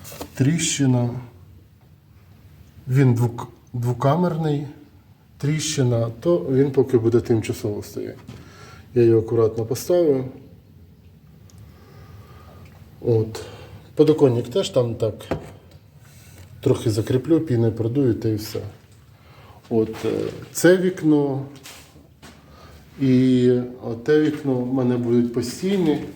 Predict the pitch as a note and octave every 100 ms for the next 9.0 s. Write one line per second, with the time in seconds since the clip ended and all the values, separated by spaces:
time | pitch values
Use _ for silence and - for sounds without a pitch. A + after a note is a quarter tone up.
0 | - - - - - - G#3+ D#3+ - D3
1 | G#3+ A3 F3+ D3+ C#3+ - B2 - C3 A#2
2 | A#2 A#2+ C#3+ D3+ A#2 B2 A#2+ A2+ G#2 A#2
3 | D3+ E3+ D3+ B2 A2+ - - - - -
4 | - - - - - D3 C3 B2+ B2 A2
5 | - A2+ G2 - - - - - - -
6 | - C#3 D#3+ E3+ C3+ D3 C3 A#2+ - B2+
7 | A#2+ C3 - F3+ F#3 B2+ B2 C#3 C3+ B2
8 | B2+ A2+ B2 A#2+ B2 A2+ G#2+ G#2 G2+